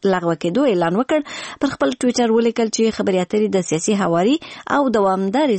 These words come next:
سولې یو مهم ټکی دی او بل بدیل نه لري. نوموړي پر ټولو خواوو غږ کړی چې له فرصت څخه دې استفاده وکړي او د غونډې د ګډونوالو په یوه داسې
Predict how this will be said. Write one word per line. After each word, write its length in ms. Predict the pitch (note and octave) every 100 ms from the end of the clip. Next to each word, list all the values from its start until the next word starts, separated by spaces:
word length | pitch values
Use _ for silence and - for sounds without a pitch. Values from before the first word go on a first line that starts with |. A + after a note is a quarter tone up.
| -
سولې 200 | G3+ F#3
یو 120 | F3+
مهم 280 | E3+ F#3+ F3
ټکی 320 | C4+ D4 D4
دی 200 | C#4+ D4 -
او 200 | F#3+ F#3+
بل 220 | A#3 A#3+
بدیل 440 | D#3+ D#3 G#3 A3
نه 100 | G#3
لري. 260 | E3 D#3+ - _ - - - - - -
نوموړي 380 | C4+ C4+ C4+ C#4 C4+
پر 160 | A#3+ A3
ټولو 240 | C#4 C4+ B3+
خواوو 300 | B3+ A#3+ A#3
غږ 180 | A#3+ A#3+
کړی 140 | A#3 A3 -
چې 60 | A3
له 40 | G#3
فرصت 440 | F3 F3+ A3 -
څخه 140 | -
دې 120 | G3+ G3
استفاده 340 | - - F3+ A3+
وکړي 260 | A#3 A3 G#3+
او 60 | G#3+
د 80 | G3+
غونډې 360 | F#3 G3+ G#3 G#3+
د 20 | G3 F#3+
ګډونوالو 500 | - F3+ F#3 G3+ G3+
په 140 | F#3+
یوه 240 | F3+ F3
داسې 260 | F3+ C4+ C#4